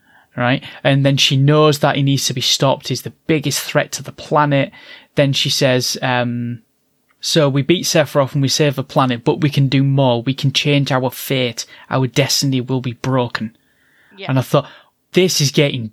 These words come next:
Speaker 1: deep." To, to,
Speaker 2: Mm-hmm.
Speaker 1: to quote a, a, a YouTuber, you know, "This is so deep Adele could roll in it," you know.
Speaker 2: <laughs>
Speaker 1: That's Jacksepticeye, by the way. I just, I,
Speaker 2: I know,
Speaker 1: I
Speaker 2: I
Speaker 1: didn't come
Speaker 2: know
Speaker 1: up with that,
Speaker 2: that.
Speaker 1: but still, right?
Speaker 2: <laughs> Good
Speaker 1: Then
Speaker 2: old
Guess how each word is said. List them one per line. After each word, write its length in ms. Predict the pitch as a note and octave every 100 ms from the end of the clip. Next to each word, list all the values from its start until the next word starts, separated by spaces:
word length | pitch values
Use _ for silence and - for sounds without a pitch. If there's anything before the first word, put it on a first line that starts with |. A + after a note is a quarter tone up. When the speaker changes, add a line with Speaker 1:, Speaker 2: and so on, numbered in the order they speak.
| -
Speaker 1:
deep." 260 | D3 C3 - - _ _ _ -
To, 200 | D#3 C3+
to, 120 | D3+ C#3+
Speaker 2:
Mm-hmm. 80 | C#3+
Speaker 1:
to 120 | C#3+
quote 300 | D#3+ D#3 C#3+
a, 560 | C#3 C3+ C3 C3+ C3+
a, 40 | C3+
a 40 |
YouTuber, 560 | C3 D3 C#3+ C#3 B2+ B2+ - -
you 80 | C#3+
know, 140 | C3+
"This 180 | C3 C#3
is 80 | C#3
so 180 | - C#3
deep 260 | B2+ C3+ C3
Adele 260 | A#2+ C3+ B2+
could 160 | A#2+
roll 260 | B2 C3+ A#2+
in 80 | A2
it," 100 | A#2 _ _ _ -
you 80 | C3+
know. 160 | A#2 B2+
Speaker 2:
<laughs> 40 | - - - - _ _ _ _ _ _ -
Speaker 1:
That's 200 | D3+ C3
Jacksepticeye, 680 | D#3 C3+ D3 B2+ B2 A#2+ A2+
by 120 | A2
the 80 | A2
way. 60 |
I 140 | A2+ B2+
just, 200 | - B3
I, 140 | A#3
Speaker 2:
I 20 |
know, 120 | A3 A3
Speaker 1:
I 200 | G#3+ F#3
Speaker 2:
I 40 |
Speaker 1:
didn't 160 | G#3 A3
come 120 | G#3+
Speaker 2:
know 80 | D#3
Speaker 1:
up 40 |
with 20 |
that, 120 | C#3+ C3
Speaker 2:
that. 40 |
Speaker 1:
but 100 | D3
still, 320 | C3+ - B2 A2
right? 200 | B2+ D3+ -
Speaker 2:
<laughs> 120 | - -
Good 760 | D4 E4+ - A#4+ - A4 F#4+
Speaker 1:
Then 180 | E3+ E3
Speaker 2:
old 160 | F3